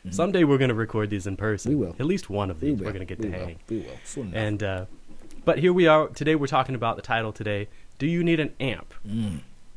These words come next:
Speaker 2: Right? And that, that definition, I love that too. Let's read that one more time. The amplification,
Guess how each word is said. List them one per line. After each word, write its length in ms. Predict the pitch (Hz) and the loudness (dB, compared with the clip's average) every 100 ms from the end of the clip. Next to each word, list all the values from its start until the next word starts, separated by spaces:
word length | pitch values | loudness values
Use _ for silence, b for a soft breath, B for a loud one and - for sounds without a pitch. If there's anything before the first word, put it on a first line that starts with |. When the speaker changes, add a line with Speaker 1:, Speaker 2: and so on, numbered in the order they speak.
| - | -10
Speaker 2:
Right? 220 | 117 147 - | -8 -6 -4
And 160 | 117 | 2
that, 260 | 135 127 - | 2 2 0
that 180 | 139 151 | 0 2
definition, 480 | 147 139 139 123 | 2 2 0 0
I 80 | 101 | -2
love 300 | 113 131 139 | 0 2 2
that 180 | 127 110 | 2 0
too. 180 | 127 110 | -2 -4
Let's 160 | 107 | -4
read 140 | 135 117 | -4 -4
that 120 | 98 | -4
one 140 | 104 | -4
more 100 | 101 | -6
time. 220 | 98 95 87 | -6 -8 -8
The 160 | - | -4
amplification, 760 | 123 123 - - 101 - 95 | -4 -6 -10 -6 -6 -6 -10